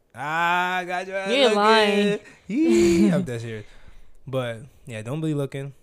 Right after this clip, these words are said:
Speaker 1: But happy holidays to you guys. And to all my college people out there taking their finals and shit like that, hold it down, bro. We almost done.
Speaker 2: Don't study. Just take it.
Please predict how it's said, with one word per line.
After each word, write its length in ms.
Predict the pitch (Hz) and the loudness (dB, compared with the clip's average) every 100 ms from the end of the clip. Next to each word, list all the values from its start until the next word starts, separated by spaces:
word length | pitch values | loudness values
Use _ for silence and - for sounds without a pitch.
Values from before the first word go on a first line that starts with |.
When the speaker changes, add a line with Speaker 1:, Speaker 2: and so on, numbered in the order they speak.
| _ - | _ -10
Speaker 1:
But 80 | 135 | -6
happy 240 | 151 160 | -4 -2
holidays 440 | 156 156 156 151 | -2 -2 -2 -4
to 60 | 147 | -6
you 160 | 143 143 | -6 -6
guys. 460 | 139 135 131 131 | -4 -4 -6 -10
And 140 | 123 120 | -12 -6
to 80 | 147 | -4
all 80 | |
my 160 | 143 143 | -2 -4
college 360 | - 143 139 - | -4 -6 -6 -10
people 220 | 147 139 | -12 -8
out 220 | 131 127 | -10 -10
there 160 | 131 127 | -10 -10
taking 280 | 131 127 | -10 -10
their 100 | 123 | -12
finals 480 | 123 131 123 123 120 | -8 -6 -6 -8 -10
and 100 | 120 | -12
shit 160 | 120 120 | -12 -10
like 240 | 120 117 | -10 -10
that, 220 | 120 117 | -12 -12
hold 260 | 113 123 127 | -12 -12 -8
it 140 | 131 | -10
down, 340 | 123 127 120 110 | -8 -8 -8 -8
bro. 160 | 110 | -10
We 160 | 110 117 | -10 -10
almost 380 | 123 123 117 113 | -10 -12 -14 -10
done. 260 | 117 110 104 _ _ - - - - | -8 -10 -14 _ _ -20 -20 -20 -12
Speaker 2:
Don't 240 | 202 240 | -10 -10
study. 300 | 202 160 160 | -12 -14 -12
Just 240 | 160 214 - | -16 -18 -16
take 240 | 160 147 | -16 -16
it. 180 | 147 | -20